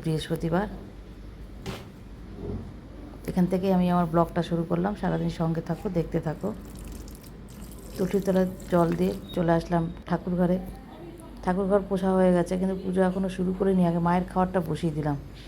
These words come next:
মায়ের খাবার এখানে বসিয়েছি, ভাত আর ডাল সেদ্ধ, আর ডালের ভেতরে কুমড়ো, ইয়ে দিয়েছি, কুমড়ো না, সরি, এই ইয়ে, ওল, ওল সেদ্ধ দিয়েছি। মা ওখানে বসে আছে। আজকে মাকে বলেছি, "তুমি খেয়ে তারপরে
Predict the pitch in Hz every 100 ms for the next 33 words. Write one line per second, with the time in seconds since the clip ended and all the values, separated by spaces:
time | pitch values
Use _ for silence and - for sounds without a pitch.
0 | - - 175 185 185 208 208 208 208 185
1 | 180 190 208 180 165 175 214 - 165 160
2 | 160 160 160 - 175 - 214 202 165 160
3 | - - - 160 160 185 190 196 202 196
4 | 175 - 233 233 214 180 170 185 185 170
5 | 147 208 226 226 160 139 151 147 139 -
6 | - - - - 147 139 139 160 196 170
7 | 143 - - 135 - - - - - -
8 | - - - - 214 180 139 127 - -
9 | - - 214 202 196 - 151 143 139 -
10 | 139 - - - - - 180 180 175 190
11 | 185 170 165 185 180 220 - 160 185 180
12 | 180 180 180 - 202 190 180 - 196 208
13 | 202 165 - 170